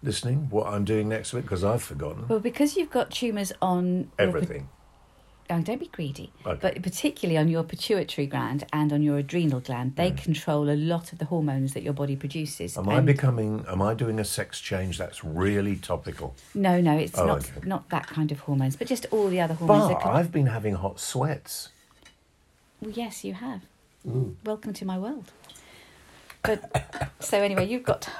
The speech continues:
Speaker 2: <laughs> actually, I think I'm through that and out the other side. Lucky me.
Speaker 1: <laughs>
Speaker 2: But yes, so you've, your
Speaker 1: She's
Speaker 2: hormones
Speaker 1: not that old.
Speaker 2: Your hormones are all, um, buggered up because of that.
Speaker 1: Mm.
Speaker 2: And so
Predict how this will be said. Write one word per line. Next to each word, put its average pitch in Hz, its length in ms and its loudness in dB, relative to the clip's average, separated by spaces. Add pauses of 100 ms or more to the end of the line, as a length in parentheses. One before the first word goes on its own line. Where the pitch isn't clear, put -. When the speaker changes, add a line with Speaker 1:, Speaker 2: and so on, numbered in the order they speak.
(300)
Speaker 2:
<laughs> - 320 -12 (180)
actually, 214 240 2
I 185 40 0
think 196 180 0
I'm 185 120 2
through 196 200 2
that 175 140 4
and 165 100 2
out 175 120 0
the 180 80 -2
other 170 140 -4
side. 170 340 -2
Lucky 170 280 -8
me. 180 180 -6 (480)
Speaker 1:
<laughs> 117 160 4 (600)
Speaker 2:
But - 140 -4
yes, 170 220 -2
so 208 80 4
you've, 202 300 -2
your 214 180 4
Speaker 1:
She's 208 120 -2
Speaker 2:
hormones 196 460 6
Speaker 1:
not - 80 -8
that 87 200 6
old. 67 500 0 (100)
Speaker 2:
Your 220 200 2
hormones 220 420 0
are 202 140 -2
all, 226 300 2
um, 185 320 0 (720)
buggered 185 240 2
up 160 260 0
because 175 280 -2
of 156 80 -2
that. 175 300 -2
Speaker 1:
Mm. 147 260 -6 (120)
Speaker 2:
And 196 180 0
so 185 460 2